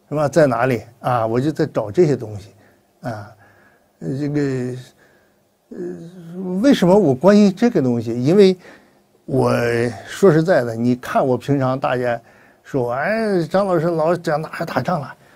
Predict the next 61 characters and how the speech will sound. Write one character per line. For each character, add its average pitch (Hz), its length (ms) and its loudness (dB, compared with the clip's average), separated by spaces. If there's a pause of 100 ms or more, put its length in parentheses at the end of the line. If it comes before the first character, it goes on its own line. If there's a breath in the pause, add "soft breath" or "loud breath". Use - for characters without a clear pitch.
(200 soft breath)
啊？ 151 220 -6
战 151 260 -2
略 175 140 0
上 156 160 2
怎 139 100 -2
么 139 140 -2
又 156 140 2
开 151 200 -2
始 139 140 0
说？” 135 240 -6
老 120 240 -4
师， 147 200 -8
其 - 200 -4
实 202 120 0
我 123 140 0
的 120 100 -4
专 165 240 -4
业 151 120 0
是 113 120 -8
武 113 120 -8
器 113 140 -14
装 120 260 -10
备 123 160 -10 (540 soft breath)
啊， 120 120 -4
我 139 100 0
在 185 100 2
国 165 180 2
防 175 100 2
大 175 140 2
学 151 160 0
这 170 80 -6
么 147 100 -4
多 151 140 0
年 123 200 -2
就 131 80 -2
负 127 220 -10
责 120 80 -6
武 120 140 -10
器 110 100 -14
装 127 220 -12
备 113 100 -10
教 110 200 -12
学， 107 180 -20 (760 soft breath)
科 - 160 -4
学 156 100 0
技 151 160 -6
术 117 140 -8
和 117 100 -8
武 135 120 -4
器 113 120 -10
装 123 220 -2
备 156 160 -2
嘛。 110 140 -8 (320 soft breath)
我 131 140 2
所 135 200 2
在 180 160 8
的 143 80 -2
这 147 60 0
个 151 100 0
单 165 240 2
位 139 180 2